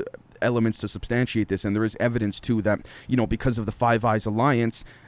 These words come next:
the Australia is a great place to sort of test more, um, Big Brother-like rules because they're on an island. You lock 'em down. It, pretty simple, right? And of course, the U S, i-,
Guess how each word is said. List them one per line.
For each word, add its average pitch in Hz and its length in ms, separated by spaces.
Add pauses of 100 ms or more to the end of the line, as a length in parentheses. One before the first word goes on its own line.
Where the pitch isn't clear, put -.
(100)
the 110 220
Australia 123 420
is 113 80
a 110 60
great 120 240
place 123 300
to 113 100
sort 117 240
of - 160
test - 480
more, 113 480
um, 98 320 (240)
Big 127 240
Brother-like 110 560
rules 117 360
because 127 280
they're 135 120
on 147 100
an 151 80
island. 113 280
You 98 80
lock 123 180
'em 123 100
down. 139 260 (540)
It, - 240
pretty 151 180
simple, 139 340 (180)
right? 123 220 (280)
And 135 100
of - 80
course, 143 240
the - 120
U 120 200
S, 120 160
i-, 104 100